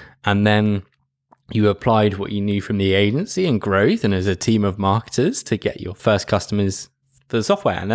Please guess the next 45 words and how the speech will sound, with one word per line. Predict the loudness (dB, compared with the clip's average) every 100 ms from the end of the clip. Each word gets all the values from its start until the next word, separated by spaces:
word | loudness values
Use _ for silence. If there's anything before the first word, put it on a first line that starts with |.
| 0
only | 0 2
when | 0 0
that | -4 -2
got | -2 0
to | 0
a |
point | 0 -2 0 -2 -10 -20 -20 -4
did | -2 0
you |
go, | 0 2
"Right, | 2 2 0
okay, | -2 -2 -2 0
our | 0 0
software's | -2 0 0 0 2
working, | 2 0 -4
it's | -2
validated." | -2 0 0 2 0 -2 -6 -6 -12 -20 -14 -2
Were | 0
you | 2
thinking | 2 2
about | 4 2 2
validation | -2 -2 -4 -4 -4
at |
this | -6 -6
point, | -4 -4
or | 0
was | 0 2
it, | 2 0 -6 -20 -12
"No, | -2 2 2
this | 2 0
is | 0 2
making | 0 2 2
money | 2 0 -2 -4
and | -4 -2
it | -2
just | -4 -2 -2 0
makes | 0 2 0 -2
sense | -2 0 0 -6
for | -6 -6
us | -6
to | -4 -4 -4 -8 -16 -20 _ -12
move | -10 -6
over | -6 -6
to | -12 -14
it"? | -14